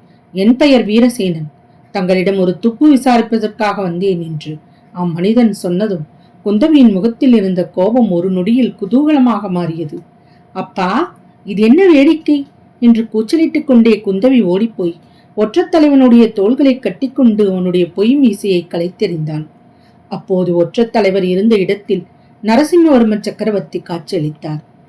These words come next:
"உங்களுடைய குரலை கொண்டுத்தான் அப்பா கண்டுபிடித்தேன், இல்லாவிட்டால் அடையாளமே தெரிந்திராது.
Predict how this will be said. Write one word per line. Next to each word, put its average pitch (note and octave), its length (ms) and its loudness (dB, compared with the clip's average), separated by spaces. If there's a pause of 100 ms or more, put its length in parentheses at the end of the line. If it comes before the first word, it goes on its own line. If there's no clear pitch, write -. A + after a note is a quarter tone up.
(340)
"உங்களுடைய F#3+ 600 0
குரலை A3+ 360 2
கொண்டுத்தான் C4+ 580 2
அப்பா D4+ 340 0
கண்டுபிடித்தேன், B3 840 0 (360)
இல்லாவிட்டால் G#3 680 0
அடையாளமே A3+ 760 2
தெரிந்திராது. G#3 640 0